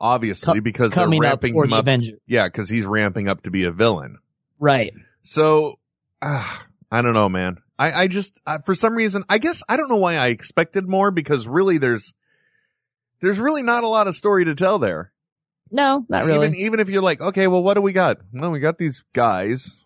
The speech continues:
Speaker 1: and, well, you know, they're not really, like, the gods of legend. They're, like, another race of people, but,
Speaker 2: Mm-hmm.
Speaker 1: you know, uh, they, they were here once, and, and we gotta get this guy down from there into our story.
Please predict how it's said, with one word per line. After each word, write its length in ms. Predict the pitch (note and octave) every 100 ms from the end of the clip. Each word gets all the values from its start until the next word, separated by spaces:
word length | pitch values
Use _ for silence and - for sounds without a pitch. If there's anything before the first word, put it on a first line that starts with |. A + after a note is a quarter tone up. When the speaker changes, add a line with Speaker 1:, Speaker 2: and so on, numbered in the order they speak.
| -
Speaker 1:
and, 360 | F#2+ F#2 F#2 F2
well, 420 | G#2 C3+ C3 C#3
you 60 | C#3
know, 160 | G#2+
they're 140 | G#2+ A#2+
not 180 | F#3+ G#2+
really, 460 | A2+ C#3+ C#3+ A#2
like, 240 | G#2 G#2 F#2
the 120 | F#2+ F#2
gods 500 | F#2 G2 G2 F2+ F2+
of 100 | E2+
legend. 640 | F#2 A#2+ F#2+ E2+ F#2 A2 G#2
They're, 320 | G2+ F#2+ F#2+ _
like, 240 | G#2 G#2 F#2+
another 360 | G2 A2 G#2 F#2+
race 340 | F2 G#2+ A2
of 160 | E2+ -
people, 460 | A#2+ B2 E2+ F#2
but, 220 | G2+ F2 F2+ _ C#3+
Speaker 2:
Mm-hmm. 360 | D3 C3+ C3 C3+ _ _ _ _ _ _ -
Speaker 1:
you 120 | A3+
know, 320 | A3 F#3 A3+
uh, 180 | C3 G#2+
they, 380 | F#2+ G2+ G2 F#2 D#2+ _ _ _ _ _
they 100 | G#2+
were 160 | A#2+ A#2
here 260 | G2 F3 E3
once, 460 | B2 C#3+ F3+ F3+
and, 180 | B2+ A#2
and 240 | G#2+ G#2
we 120 | G2 B2+
gotta 160 | F#3
get 200 | D3+ E3
this 200 | D#3+ C#3
guy 260 | C3 D3+ D3
down 400 | A2+ B2+ D3 B2+
from 400 | - D3+ F3 C3+
there 240 | G#2+ G#2+
into 220 | A#2+ A#2+
our 120 | G#2+ F#2
story. 680 | - - F3 D#3 F#2 C#2